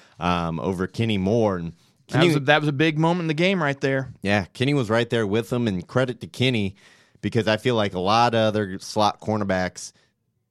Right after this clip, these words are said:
Speaker 1: on that play, that turns into a touchdown.
Speaker 2: Yeah, yeah.
Speaker 1: Um, where Fuller just kinda dusts him. Kenny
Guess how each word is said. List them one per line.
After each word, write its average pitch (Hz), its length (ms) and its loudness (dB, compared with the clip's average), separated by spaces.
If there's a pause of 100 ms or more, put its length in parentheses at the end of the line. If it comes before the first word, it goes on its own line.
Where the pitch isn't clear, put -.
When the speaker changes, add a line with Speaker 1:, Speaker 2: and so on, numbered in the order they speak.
(120)
Speaker 1:
on 104 140 2
that 117 180 0
play, 120 220 0
that 117 180 0
turns 110 220 -4
into 82 200 -6
a 73 40 -10
touchdown. - 500 -10
Speaker 2:
Yeah, 156 220 0 (220)
yeah. 117 240 -2
Speaker 1:
Um, 87 280 -2
where 85 120 -4
Fuller 95 280 -2
just 85 200 -8
kinda 90 200 -4
dusts 90 360 -4
him. 85 160 -6
Kenny 92 340 -6